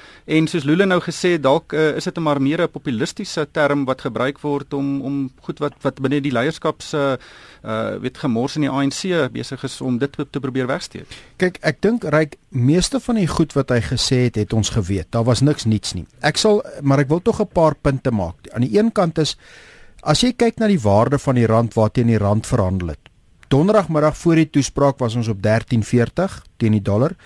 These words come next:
Speaker 2: Gedurende die toespraak was ons rondom dertien veertig. Vrydag was ons rondom dertien veertig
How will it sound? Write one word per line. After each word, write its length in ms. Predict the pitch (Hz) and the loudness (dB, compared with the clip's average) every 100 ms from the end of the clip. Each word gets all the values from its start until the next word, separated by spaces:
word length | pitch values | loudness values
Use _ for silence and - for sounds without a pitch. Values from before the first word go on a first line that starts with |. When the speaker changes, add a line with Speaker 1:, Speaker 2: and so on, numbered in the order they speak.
| - - | -20 -20
Speaker 2:
Gedurende 440 | - 123 123 160 196 | -2 2 4 4 2
die 80 | - | 0
toespraak 480 | 170 - 151 143 | -4 0 0 0
was 140 | 135 123 | -2 -4
ons 120 | 117 | -2
rondom 360 | 117 120 123 110 | 0 0 0 2
dertien 400 | 113 113 120 107 | 2 2 -2 0
veertig. 480 | 117 110 - 123 | 2 0 -2 -6
Vrydag 360 | - 202 220 190 | 0 2 2 0
was 140 | 151 | -2
ons 140 | 131 117 | -4 -2
rondom 340 | 117 110 113 | -2 0 0
dertien 380 | 104 107 - 110 | 0 0 0 -2
veertig 440 | 117 110 - 120 | 0 0 0 -6